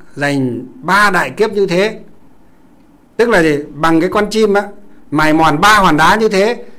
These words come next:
cái thời gian như thế thì Đức Phật gì? Từ khi phát Bồ Đề Tâm cho đến khi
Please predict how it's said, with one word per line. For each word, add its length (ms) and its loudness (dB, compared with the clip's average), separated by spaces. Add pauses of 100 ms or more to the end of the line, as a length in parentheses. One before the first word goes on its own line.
(120)
cái 120 -6
thời 160 0
gian 140 0
như 100 2
thế 200 -2
thì 100 -2
Đức 160 -2
Phật 160 0
gì? 200 0 (240)
Từ 260 4
khi 160 0
phát 240 -2
Bồ 120 -2
Đề 100 0
Tâm 240 0
cho 140 0
đến 200 -2
khi 260 0